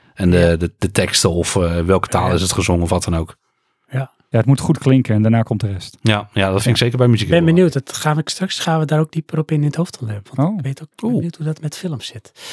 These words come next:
Speaker 2: Heel benieuwd naar. Ehm, leuk, Johan, leuk. Ehm,
Speaker 3: Niels ook.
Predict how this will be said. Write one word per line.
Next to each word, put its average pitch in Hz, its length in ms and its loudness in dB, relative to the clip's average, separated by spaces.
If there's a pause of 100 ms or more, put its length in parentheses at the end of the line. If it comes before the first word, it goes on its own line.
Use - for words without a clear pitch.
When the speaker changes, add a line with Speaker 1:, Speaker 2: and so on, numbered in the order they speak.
(360)
Speaker 2:
Heel 131 200 -8
benieuwd 104 260 -12
naar. 95 200 -14 (880)
Ehm, 190 580 4 (260)
leuk, - 500 0
Johan, 131 440 4
leuk. - 420 -2 (320)
Ehm, 156 480 4 (140)
Speaker 3:
Niels 131 320 4
ook. - 100 4